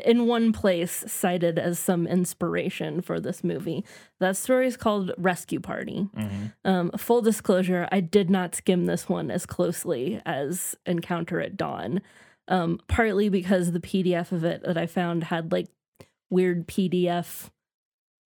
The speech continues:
Speaker 1: mess ups in the
Speaker 2: Oh,
Speaker 1: text, you know,
Speaker 2: yeah.
Speaker 1: where the, like, weird line breaks and
Speaker 2: Yeah.
Speaker 1: words smashed together and stuff. So it was kind of hard to read. But I, it didn't seem super, super similar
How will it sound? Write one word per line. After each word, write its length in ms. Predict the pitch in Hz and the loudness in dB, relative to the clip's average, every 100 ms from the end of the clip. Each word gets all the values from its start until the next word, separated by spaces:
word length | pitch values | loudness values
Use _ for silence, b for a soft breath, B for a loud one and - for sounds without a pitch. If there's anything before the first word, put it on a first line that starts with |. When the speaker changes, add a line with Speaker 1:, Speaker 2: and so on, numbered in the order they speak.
| - | 2
Speaker 1:
mess 360 | 190 180 170 190 | 4 4 2 0
ups 280 | 180 - | -2 0
in 140 | 196 180 | 2 2
the 60 | |
Speaker 2:
Oh, 20 | 175 | 0
Speaker 1:
text, 600 | 180 175 98 - 240 - - | -2 -2 -2 -4 -6 -12 -4
you 120 | - 190 | 2 4
know, 180 | 180 170 | 4 0
Speaker 2:
yeah. 40 | |
Speaker 1:
where 120 | 170 | 0
the, 180 | 170 170 | 0 0
like, 240 | 170 175 | 0 -2
weird 280 | 180 165 165 | 0 0 -2
line 260 | 160 165 165 | -4 -2 0
breaks 340 | 170 165 - | -2 -4 -4
and 80 | 170 | -2
Speaker 2:
Yeah. 100 | - | -2
Speaker 1:
words 200 | 165 160 | -4 -6
smashed 380 | - 170 170 - | -6 -6 -6 -8
together 340 | 175 160 165 | -6 -4 -4
and 140 | 160 190 | -4 -6
stuff. 320 | - 160 - B B | -6 -8 -8 B B
So 140 | - | 4
it 40 | 240 | 4
was 100 | 233 | 4
kind 240 | 247 208 | 2 2
of 80 | 175 | 2
hard 200 | 175 170 | 0 -4
to 40 | 160 | -6
read. 320 | 117 95 220 B B _ - | -8 -8 -8 B B _ 2
But 400 | 294 233 - b b b b _ _ _ _ _ _ _ _ - | 4 2 -2 b b b b _ _ _ _ _ _ _ _ 2
I, 80 | |
it 180 | 262 247 | 2 4
didn't 280 | 240 294 269 | 4 4 2
seem 280 | - 277 240 | 2 4 4
super, 520 | - 233 214 214 196 | 4 2 4 2 2
super 400 | 214 - 226 214 | -2 0 2 2
similar 760 | 190 - 185 180 196 208 220 | 2 2 2 2 2 2 2